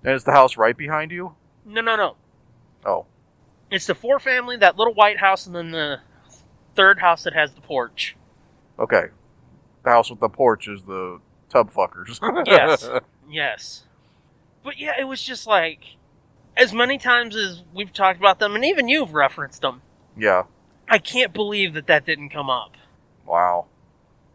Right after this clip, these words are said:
Speaker 1: That is quite the story.
Speaker 2: Uh-huh.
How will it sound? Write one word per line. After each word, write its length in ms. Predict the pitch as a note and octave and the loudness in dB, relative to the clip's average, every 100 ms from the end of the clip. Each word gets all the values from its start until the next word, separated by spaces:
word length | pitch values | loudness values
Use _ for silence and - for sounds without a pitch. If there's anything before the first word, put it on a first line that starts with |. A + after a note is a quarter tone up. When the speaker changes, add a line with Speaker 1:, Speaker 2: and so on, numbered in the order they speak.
| _ - | _ 2
Speaker 1:
That 160 | C3+ | 4
is 220 | D3+ D3 - | 4 0 0
quite 280 | C3 C3+ | 0 0
the 80 | - | -2
story. 460 | - C3 D3 G2 G2 _ _ _ F3+ | -10 -2 0 0 -4 _ _ _ -2
Speaker 2:
Uh-huh. 360 | G3+ A#3+ E4+ | 0 2 -2